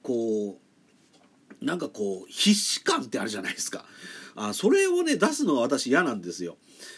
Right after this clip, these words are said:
だから、あのー、こう、まあ、人間ね、必死にな-、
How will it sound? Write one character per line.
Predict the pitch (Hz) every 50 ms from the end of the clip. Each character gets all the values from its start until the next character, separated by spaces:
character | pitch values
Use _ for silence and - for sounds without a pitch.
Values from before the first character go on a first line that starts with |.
| - _
だ | - 190
か | 180 160
ら、 | 147 139 127
あ | 127
の | 123 120
ー、 | 117 117 113 110 -
こ | 123 113 117 113 110 107 104 104 104 -
う、 | _ -
ま | 185 180 127
あ、 | 110 - _ _ _ _ _ _ 165
人 | 180 240 262
間 | 269 269 262
ね、 | 262 269 262
必 | 214 - - 190
死 | - - 233 247
に | 240
な-、 | 247 240